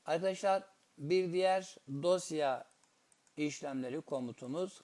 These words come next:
kapat komutu. Onu nasıl yapayım şimdi? Şuradan beşinci komutumuz bu.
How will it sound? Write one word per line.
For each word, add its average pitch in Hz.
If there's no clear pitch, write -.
kapat 160
komutu. 113
Onu 156
nasıl 123
yapayım 107
şimdi? 123
Şuradan 117
beşinci 131
komutumuz 107
bu. 127